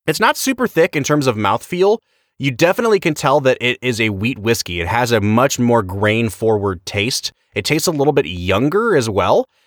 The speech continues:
but I like it a lot, Brad. It almost has a sort of cherry-ish taste to me. Uh, it reminds me a little bit of that, uh, cherry-flavored bourbon we had from Traverse City a couple weeks ago. And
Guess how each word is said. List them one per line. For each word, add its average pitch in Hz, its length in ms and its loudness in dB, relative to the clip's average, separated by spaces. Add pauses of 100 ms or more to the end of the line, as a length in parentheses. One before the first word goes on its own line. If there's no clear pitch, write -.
(120)
but 160 340 -2
I 175 120 2
like 160 420 -2
it 233 100 2
a 135 80 0
lot, 113 520 -2
Brad. 110 280 0
It 147 60 2
almost 233 340 0
has 180 180 0
a 156 60 -2
sort 160 260 -2
of 110 180 -4
cherry-ish 175 880 0
taste 175 360 -4
to 185 80 -4
me. 185 320 -2 (380)
Uh, 131 160 2
it 147 60 2
reminds 151 340 2
me 185 80 2
a 147 80 4
little 127 220 2
bit 117 180 2
of 95 140 2
that, 92 340 0
uh, 95 320 0
cherry-flavored 127 720 0
bourbon 107 300 2
we 98 80 0
had 101 240 -2
from 95 120 -6
Traverse 101 460 -2
City 110 320 -2
a 123 60 0
couple 139 240 -4
weeks 135 260 -6
ago. 151 320 2 (600)
And 160 280 2